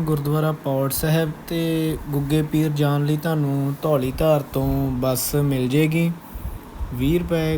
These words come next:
ਕਿਰਾਇਆ ਏ। ਤੇ ਤੁਸੀਂ ਪੈਦਲ ਵੀ ਜਾ ਸਕਦੇ ਹੋ, ਪਰ ਚੌਦਾਂ ਪੰਦਰਾਂ ਕਿਲੋਮੀਟਰ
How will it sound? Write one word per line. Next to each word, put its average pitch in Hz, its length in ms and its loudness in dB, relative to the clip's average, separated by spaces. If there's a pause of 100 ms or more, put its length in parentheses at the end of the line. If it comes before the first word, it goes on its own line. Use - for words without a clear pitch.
ਕਿਰਾਇਆ 135 380 0
ਏ। 165 260 2 (2500)
ਤੇ 160 80 -2
ਤੁਸੀਂ 170 580 2
ਪੈਦਲ 151 440 4
ਵੀ 208 120 2
ਜਾ 175 260 2
ਸਕਦੇ 160 380 -2
ਹੋ, 196 180 0
ਪਰ 175 360 2 (920)
ਚੌਦਾਂ 160 400 2
ਪੰਦਰਾਂ 156 420 0
ਕਿਲੋਮੀਟਰ 156 560 0